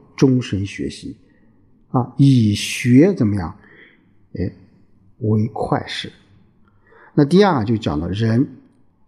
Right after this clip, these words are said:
要交友处事，“有朋自远方来，不亦乐乎？”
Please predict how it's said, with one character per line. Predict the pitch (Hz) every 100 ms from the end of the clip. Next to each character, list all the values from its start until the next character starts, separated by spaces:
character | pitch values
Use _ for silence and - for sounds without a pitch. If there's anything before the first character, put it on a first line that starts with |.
| _
要 | - 117 92
交 | - - 151 139 123
友 | 82
处 | - - -
事 | - - 104 _
，“有 | - 151 135
朋 | 120 170 226
自 | 220 147
远 | 120 78
方 | 92 117
来， | 101 85
不 | 110 - 110
亦 | 139
乐 | 156 143
乎？” | 110 135